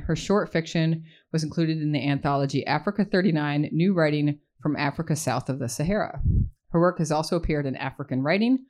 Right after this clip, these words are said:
Los Angeles Review of Books, Sunday Salon, the short story collection Women's Work, and in, uh, the book she'll be reading from tonight, yes? Everyday People, The Color of Life, a short story anthology, and that just came out, I think, in September.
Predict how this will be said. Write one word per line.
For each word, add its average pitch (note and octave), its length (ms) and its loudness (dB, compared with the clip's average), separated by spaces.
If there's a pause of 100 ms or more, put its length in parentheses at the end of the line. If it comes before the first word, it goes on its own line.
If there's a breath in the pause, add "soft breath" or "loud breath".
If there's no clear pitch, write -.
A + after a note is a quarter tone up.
(240 soft breath)
Los D3 220 0
Angeles D3 460 -2
Review C3+ 260 -2
of C3+ 100 -8
Books, A3+ 260 -2
Sunday C#3 240 0
Salon, E3+ 480 -4 (280)
the D3+ 60 -10
short - 280 -4
story D#3 220 -2
collection D3+ 400 -4
Women's E3 300 0
Work, C#3+ 300 -4
and D#3+ 480 0 (400 soft breath)
in, E3 300 6
uh, D3 420 4
the D#3+ 60 -2
book F3 160 2
she'll - 160 0
be E3 100 0
reading E3 280 4
from D3 160 0
tonight, F#3 320 -2
yes? D#3+ 340 -8 (480 soft breath)
Everyday F#3+ 440 6
People, E3 400 2
The D3 80 -2
Color E3+ 360 0
of D3 100 -2
Life, D3 300 0
a D3+ 60 -6
short - 360 -4
story B3+ 400 2
anthology, D3 640 2
and D3 160 2
that A#3 140 2
just G3+ 220 -2
came C3+ 240 -2
out, C3 180 -8
I C#3 100 -12
think, E3 200 -10
in E3+ 120 -10
September. - 580 -10